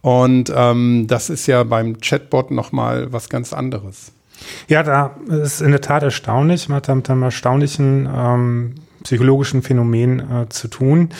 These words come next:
Speaker 2: Viele Menschen haben erstmal, äh, im Umgang mit anderen Menschen eine gewisse Hemmung, zum Beispiel von privaten, äh, Dingen zu erzählen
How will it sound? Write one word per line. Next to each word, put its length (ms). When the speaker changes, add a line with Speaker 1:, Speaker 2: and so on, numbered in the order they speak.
Speaker 2:
Viele 220
Menschen 400
haben 220
erstmal, 1080
äh, 0
im 120
Umgang 340
mit 140
anderen 280
Menschen 560
eine 200
gewisse 340
Hemmung, 340
zum 160
Beispiel 360
von 180
privaten, 640
äh, 320
Dingen 280
zu 120
erzählen 520